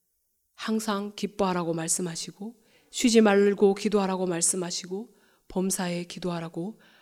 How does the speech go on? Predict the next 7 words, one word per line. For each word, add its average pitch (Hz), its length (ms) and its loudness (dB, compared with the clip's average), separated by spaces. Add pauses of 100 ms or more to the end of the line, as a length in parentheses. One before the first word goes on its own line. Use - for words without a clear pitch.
(160)
말씀하십니다. - 1000 -10 (420)
저는 185 240 -2
대표적으로만 202 920 0
이 175 140 0
말씀을 165 720 -2 (120)
열거했지만, 165 800 -6 (560)
성경은 180 680 2